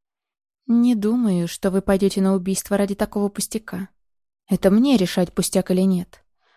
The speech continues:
продолжал ерепениться турок, но я чувствовала, что его настрой переменился, а на лице отражалась борьба с собой. «Но насчет преступления никаких сомнений у судьи не возникнет, даже если вы откупитесь и не сядете.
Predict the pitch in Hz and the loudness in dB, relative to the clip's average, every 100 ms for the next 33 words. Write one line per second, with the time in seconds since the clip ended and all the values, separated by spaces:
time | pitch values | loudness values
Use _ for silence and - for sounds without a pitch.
0 | _ 262 254 240 202 202 226 233 233 233 | _ -4 -2 0 0 0 -2 -2 0 -2
1 | 226 247 - 175 175 180 _ _ _ - | -2 -6 -6 -8 -8 -10 _ _ _ -4
2 | 285 269 285 - 220 220 220 226 226 226 | -4 -2 -4 -2 0 0 -2 -2 2 0
3 | - - 233 - 190 196 208 214 202 - | 0 -4 -4 -2 0 0 0 -2 -6 -12
4 | - _ _ _ - 208 185 190 - 175 | -14 _ _ _ -2 0 2 0 0 -2
5 | 170 190 196 208 220 - 240 208 170 - | 0 -2 -2 -2 -4 -2 -4 -2 -4 -4
6 | - 185 175 170 _ _ _ _ _ _ | -6 -8 -8 -12 _ _ _ _ _ _
7 | _ _ _ _ - 185 214 302 311 294 | _ _ _ _ -4 0 0 0 -2 -4
8 | - 285 - 269 226 220 220 233 240 240 | -2 -4 -2 -4 0 2 4 2 2 0
9 | 226 - 247 226 190 185 190 - 196 196 | -2 -2 2 2 4 2 0 -2 -6 -2
10 | 202 208 220 - 165 - - - _ _ | -2 -2 -4 -4 -6 -8 -14 -14 _ _
11 | _ _ 254 240 214 220 220 220 208 214 | _ _ 0 2 2 0 0 0 0 2
12 | 220 - 233 214 214 - - 220 220 - | 0 -2 -8 -6 -6 -6 0 2 2 -2
13 | 220 170 - - | -6 -8 -10 -18